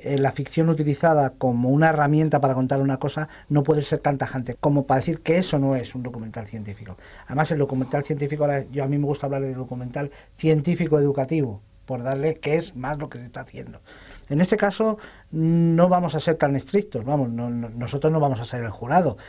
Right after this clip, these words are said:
pero sí vamos a dar unas normas, eh, desde la organización al jurado, porque puede haber gente que se encuentre más cómodo contando una historia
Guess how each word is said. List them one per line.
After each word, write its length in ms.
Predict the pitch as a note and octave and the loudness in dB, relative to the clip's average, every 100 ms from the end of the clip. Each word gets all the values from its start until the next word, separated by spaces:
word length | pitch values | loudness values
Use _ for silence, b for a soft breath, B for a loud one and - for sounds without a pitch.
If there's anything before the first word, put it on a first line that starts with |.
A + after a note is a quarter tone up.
| B | B
pero 160 | - A#2 | -6 -4
sí 160 | G#2 C#3 | -2 0
vamos 240 | C#3 C#3 | 0 -2
a 80 | C3 | -2
dar 140 | C3 | -2
unas 280 | C3+ C3 A#2+ | 0 -2 -2
normas, 520 | C3+ D3 D3+ D3 D3 B B B | 0 0 2 -2 -4 B B B
eh, 160 | - A#2+ | -10 -6
desde 240 | B2 B2 C3 | -2 0 0
la 80 | |
organización 500 | B2 A#2+ G#2+ - C3+ | -2 -4 -6 -6 -2
al 100 | C#3+ | -2
jurado, 380 | C#3+ D3+ C#3 D#3 B B B _ - | -2 -2 0 -2 B B B _ 2
porque 340 | F3 F3+ E3 | 2 4 0
puede 360 | - - D#3+ D#3+ | 0 0 2 4
haber 200 | D#3 D3 | 4 2
gente 400 | E3+ F3 F3 G3 | 2 2 2 2
que 140 | D#3 | 0
se 100 | D3 | 0
encuentre 380 | C3+ D3+ D3 D3+ | 0 2 2 2
más 160 | C#3+ | 0
cómodo 320 | - D#3 D3+ C3+ | 0 0 0 0
contando 360 | B2+ B2+ C3 | -2 -2 -2
una 120 | C#3 | -2
historia 420 | C3 - D3 D#3+ | -4 -2 -2 -2